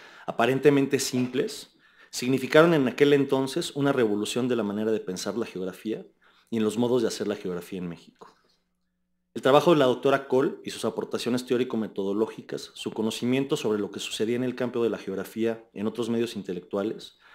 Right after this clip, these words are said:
aportó las bases para el desarrollo de la geogra-, geografía universitaria, con un sentido científico que repercutiría con los años en la consolidación de la geografía universitaria mexicana. En sus primeros trabajos sobre la geomorfología litoral del Golfo de México,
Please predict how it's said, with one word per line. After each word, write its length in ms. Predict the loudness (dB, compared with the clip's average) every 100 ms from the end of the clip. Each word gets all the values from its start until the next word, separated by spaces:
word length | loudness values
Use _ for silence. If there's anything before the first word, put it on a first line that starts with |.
| -20 -20 -6
aportó 340 | 0 2 6
las 160 | 8 8
bases 300 | 4 2 0
para 160 | 0 0
el 80 |
desarrollo 380 | 0 0 2 4
de 40 | 4
la 80 |
geogra-, 340 | 0 -2 -2 -4
geografía 400 | -4 -2 0 0
universitaria, 720 | 0 0 -2 -6 -2 -2 -2 -8 _ -20 -20 -8
con 140 | 2 4
un 60 |
sentido 300 | 4 4 4
científico 800 | 6 2 0 -4 -6 -8 -8 -8 -6
que 100 | -2
repercutiría 760 | -2 -2 -4 -6 -6 0 0 2
con 120 | -2
los 180 | -2 -2
años 260 | -2 -2
en 80 | -6
la 140 | -6 -8
consolidación 640 | -10 -10 -8 -8 -6 -4
de 60 | -4
la 80 |
geografía 360 | -4 -8 -8 -6
universitaria 540 | -6 -6 -8 -6 -6
mexicana. 500 | -6 -10 -16 -18 -18 -20 _ _ _ _ _ _ _ _ _ _ _ _ _ _ -8
En 80 |
sus 140 | -6 2
primeros 320 | 8 8 8
trabajos 360 | 8 8 8 4
sobre 180 | 4
la 100 | 4
geomorfología 720 | 2 0 -2 0 2 2 4 2
litoral 520 | 4 4 4 4 0
del 120 | 0
Golfo 300 | 0 0 2
de 80 | 2
México, 580 | 2 -4 -8 -10 -10